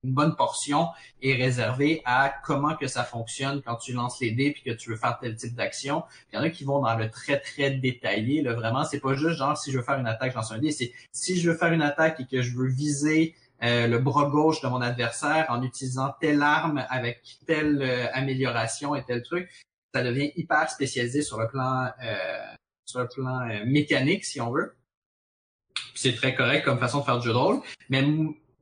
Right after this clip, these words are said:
personnellement, moi, je suis plus dans un truc narratif où, euh, le, ce qui va primer, c'est ce qu'on va raconter, c'est ce qu'on va vivre comme expérience. Euh,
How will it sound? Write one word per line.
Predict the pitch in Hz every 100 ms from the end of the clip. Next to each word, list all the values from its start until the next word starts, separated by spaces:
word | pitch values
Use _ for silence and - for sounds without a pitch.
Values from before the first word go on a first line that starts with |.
| 131
personnellement, | - - - 139 131 160 165
moi, | 143 147
je |
suis | - 127
plus | 143 151 151
dans | 127 117
un | 113 113
truc | - 139 - -
narratif | 143 135 127 120 - 143 143 - - - -
où, | 123 143 143
euh, | 127 113 113 - _ 123
le, | 127 113 107 95 98
ce | -
qui | -
va | 131
primer, | - 139 135 160
c'est | - 135 131 135 135 135
ce | -
qu'on | 127
va | 120
raconter, | 113 110 113 113 156 156
c'est | 151 127
ce | 117
qu'on | - 117 113
va | 117 113
vivre | 117 143
comme | - 117
expérience. | 117 - 113 117 127 147 165 - - - -
Euh, | 117 113